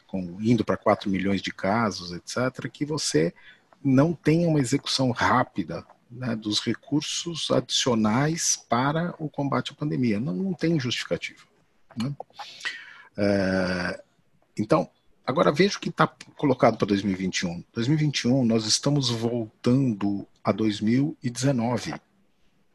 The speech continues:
Nós vamos perder trinta e cinco bilhões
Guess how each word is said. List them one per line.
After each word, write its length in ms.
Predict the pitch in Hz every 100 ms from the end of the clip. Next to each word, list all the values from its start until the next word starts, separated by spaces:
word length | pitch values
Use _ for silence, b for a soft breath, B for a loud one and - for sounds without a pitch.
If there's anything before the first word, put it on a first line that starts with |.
| B B B B B B _ -
Nós 180 | 98
vamos 220 | 107 135 -
perder 480 | 113 101 104 120 - _
trinta 420 | - 104 120 -
e 80 | 131
cinco 480 | - - 107 110 -
bilhões 920 | 113 113 104 101 107 120 - - -